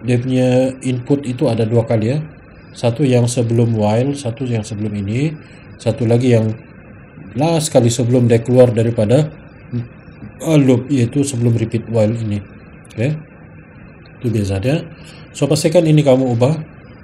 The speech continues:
bukan less than. Kalau less than ni negatif ni, ya. Padahal soalan itu,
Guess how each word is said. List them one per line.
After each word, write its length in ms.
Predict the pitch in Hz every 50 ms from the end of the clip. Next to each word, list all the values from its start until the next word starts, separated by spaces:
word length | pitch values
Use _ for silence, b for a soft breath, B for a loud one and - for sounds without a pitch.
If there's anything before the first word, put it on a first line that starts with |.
| - -
bukan 320 | 117 117 - 139 139 143
less 160 | 147 143 -
than. 160 | - 127 110 104
Kalau 160 | 131 127 135
less 160 | 147 151 - - 160
than 160 | 156 175 180
ni 80 | 165
negatif 400 | 135 135 127 151 147 - 160 147 - 127
ni, 80 | 120 113 - - - - - -
ya. 160 | 131 151 156 - B B B B B B -
Padahal 320 | - 120 117 123 139 151 143
soalan 400 | 143 143 123 123 127 131 123 107
itu, 400 | 123 123 120 - 165 165 170